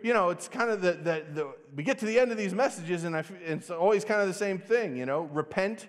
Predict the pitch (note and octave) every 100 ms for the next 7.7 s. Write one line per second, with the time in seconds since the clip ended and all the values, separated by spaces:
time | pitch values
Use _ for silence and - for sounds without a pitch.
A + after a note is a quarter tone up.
0 | - C#3+ F3+ F3+ - D3+ F#3+ A#2 - -
1 | _ _ _ _ _ _ _ _ _ _
2 | _ _ _ _ _ _ _ _ _ _
3 | _ _ _ _ _ _ _ _ _ _
4 | _ _ _ - G#3 G#3+ A#3 A#3+ C4 A3+
5 | G#3+ F#3 G#3 B3 C4+ B3+ B3 B3 A3+ A#3+
6 | A3+ B3+ C4+ A3 G#3 G#3 G3+ E3 A3 B3
7 | F3 G3+ A#3+ G3+ C#3 B2+ B2